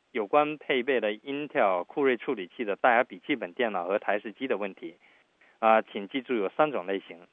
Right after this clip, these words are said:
第一种呢，就是酷睿的i三，它提供的出色的移动性、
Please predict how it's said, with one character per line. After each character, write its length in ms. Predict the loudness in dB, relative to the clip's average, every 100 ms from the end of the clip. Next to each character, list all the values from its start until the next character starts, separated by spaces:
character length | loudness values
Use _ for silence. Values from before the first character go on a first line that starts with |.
| _
第 140 | -4
一 20 | -2
种 240 | -4 -6
呢， 80 | -8
就 140 | -10
是 140 | -8 -10
酷 180 | -4
睿 160 | -2 0
的 100 | 2
i 160 | 2 4
三， 240 | 4 2 _ _ _ _ 6
它 160 | 6
提 180 | 6 -4
供 180 | -4 -2
的 100 | -4
出 240 | -4 -8
色 200 | 0 2 2
的 100 | -2
移 120 | -4
动 180 | -6 -4
性、 220 | -6